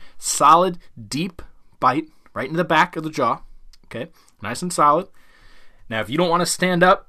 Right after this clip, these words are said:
'cause decoy, right, you're, you're holding a hundred pound animal, eighty pound animal on you, you can work your way to the ground, especially if you're working on predatory aggression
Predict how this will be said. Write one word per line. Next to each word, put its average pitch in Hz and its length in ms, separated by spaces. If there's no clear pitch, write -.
'cause 104 160
decoy, 120 320
right, 135 240
you're, 123 200
you're - 140
holding 123 240
a 117 220
hundred 151 380
pound 135 320
animal, 131 420
eighty 139 200
pound 123 220
animal 123 320
on 107 180
you, 120 140
you 113 80
can 117 120
work 143 200
your 139 80
way 131 160
to 127 60
the 117 60
ground, 123 420
especially - 380
if 131 100
you're 139 80
working 135 240
on 135 80
predatory 143 400
aggression 139 460